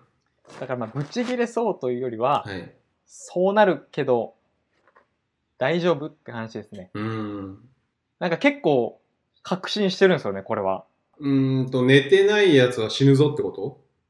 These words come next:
Speaker 1: はい。
Speaker 2: うん。
Speaker 1: なんか、そりゃ死ぬでしょっていう、
Speaker 2: うん。
Speaker 1: っていうお話
Speaker 2: はい。
Speaker 1: なんですが。
Speaker 2: いや、僕だから寝るのあんま下手くそなんで、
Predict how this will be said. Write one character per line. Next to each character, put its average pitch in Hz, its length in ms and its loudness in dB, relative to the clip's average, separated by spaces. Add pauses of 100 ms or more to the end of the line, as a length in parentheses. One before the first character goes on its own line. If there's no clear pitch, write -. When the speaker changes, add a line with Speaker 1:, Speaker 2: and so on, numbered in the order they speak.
(500)
Speaker 1:
は 123 200 -4
い。 - 40 -6
Speaker 2:
う 107 40 -4
ん。 107 600 -6 (760)
Speaker 1:
な 127 80 -12
ん 120 40 -10
か、 - 160 -10
そ - 140 -6
り 202 80 2
ゃ 208 40 0
死 190 160 0
ぬ 185 100 -2
で 160 80 2
し - 80 -6
ょ 113 40 -6
っ - 100 -14
て 104 80 -14
い 95 80 -14
う、 113 40 -10
Speaker 2:
う 110 40 -8
ん。 101 300 -10
Speaker 1:
っ - 800 -20
て 123 80 -12
い 117 40 -10
う 113 40 -12
お 107 40 -12
話 101 580 -14 (280)
Speaker 2:
は 101 160 -16
い。 92 160 -18 (260)
Speaker 1:
な 107 140 -14
ん 98 60 -18
で 92 100 -16
す - 120 -18
が。 92 300 -16
Speaker 2:
い 139 60 -4
や、 135 200 2
僕 131 160 4
だ 151 80 4
か 147 80 4
ら 127 80 4
寝 147 360 6
る 277 180 4
の 127 760 2
あ 147 140 0
ん 214 120 -6
ま 196 180 0
下 160 160 -4
手 202 140 0
く - 80 -10
そ 233 180 -4
な 190 120 0
ん 135 120 0
で、 107 440 -6